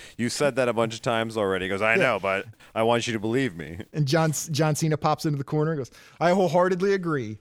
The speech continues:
Speaker 1: Yeah. And he goes, "I'm sorry about the Taiwan thing." He goes, "It's cool. It's twenty thirty, dude. That was a long time ago."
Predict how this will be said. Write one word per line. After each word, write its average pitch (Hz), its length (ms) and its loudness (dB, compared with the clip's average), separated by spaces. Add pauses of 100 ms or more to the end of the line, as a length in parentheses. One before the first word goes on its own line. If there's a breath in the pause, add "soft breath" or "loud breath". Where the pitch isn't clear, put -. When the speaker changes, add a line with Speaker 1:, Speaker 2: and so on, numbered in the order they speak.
(120)
Speaker 1:
Yeah. 113 280 0 (180)
And 92 80 -12
he 101 60 -6
goes, 98 100 -4
"I'm 98 100 -6
sorry 127 260 2
about 131 140 0
the 120 60 -8
Taiwan 113 520 -2
thing." 85 200 -8
He 87 40 -6
goes, 104 160 -2
"It's - 140 -6
cool. 160 300 0
It's 175 120 -10
twenty 170 260 -4
thirty, 165 320 -4
dude. 117 220 -2
That 131 80 0
was 151 100 -2
a 143 60 -6
long 143 160 -2
time 160 240 -4
ago." 92 340 -4